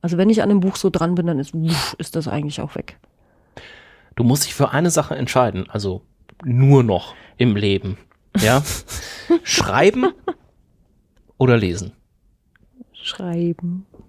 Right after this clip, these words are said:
Speaker 1: Hm. Obwohl, warte mal. Das muss ich überlegen. Wenn ich das jetzt nur gesagt hab, weil es mein Job ist und ich krieg mein Geld woanders her, krieg ich bedingungsloses Grundeinkommen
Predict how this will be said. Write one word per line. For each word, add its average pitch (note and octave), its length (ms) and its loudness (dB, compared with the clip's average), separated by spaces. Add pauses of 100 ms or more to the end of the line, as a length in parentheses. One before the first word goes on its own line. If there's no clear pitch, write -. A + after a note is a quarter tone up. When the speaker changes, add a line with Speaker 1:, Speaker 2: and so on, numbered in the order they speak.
(2500)
Speaker 1:
Hm. F#3+ 400 0 (3000)
Obwohl, A3 360 4
warte F#3+ 180 4
mal. E3 280 2 (1600)
Das - 120 -20
muss F3+ 100 -2
ich F#3 60 0
überlegen. E3+ 560 0 (100)
Wenn F#3 140 0
ich F#3 120 -4
das G3+ 140 0
jetzt - 200 -2
nur G#3 160 4
gesagt F#3 340 0
hab, G#3 120 0
weil F#3+ 80 4
es F#3 100 -2
mein F3 160 0
Job F#3 280 -2
ist - 340 -6 (240)
und F3+ 140 -4
ich F#3 100 -2
krieg - 180 -2
mein E3+ 140 0
Geld E3 220 2
woanders G#3 480 0
her, C#3+ 160 -2
krieg A#3 180 0
ich A3+ 100 -6
bedingungsloses G#3+ 720 4
Grundeinkommen A3+ 680 0